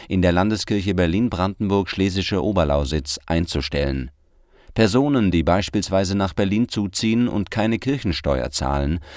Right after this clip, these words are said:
werden über ein Schreiben der Kirchensteuerstelle des Finanzamts gebeten, ihren Kirchenaustritt zu belegen. Können sie kein rechtsgültiges Austrittsdokument vorlegen, wird Kirchensteuer verlangt.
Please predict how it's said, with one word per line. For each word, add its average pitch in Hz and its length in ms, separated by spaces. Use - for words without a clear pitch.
werden 95 360
über 107 260
ein 107 140
Schreiben 101 460
der 104 80
Kirchensteuerstelle 73 1000
des 78 160
Finanzamts 85 720
gebeten, 82 560
ihren 98 300
Kirchenaustritt 71 840
zu 73 140
belegen. 73 580
Können 113 300
sie 123 140
kein 101 260
rechtsgültiges 92 800
Austrittsdokument 78 1000
vorlegen, 87 680
wird 90 160
Kirchensteuer 73 760
verlangt. 85 600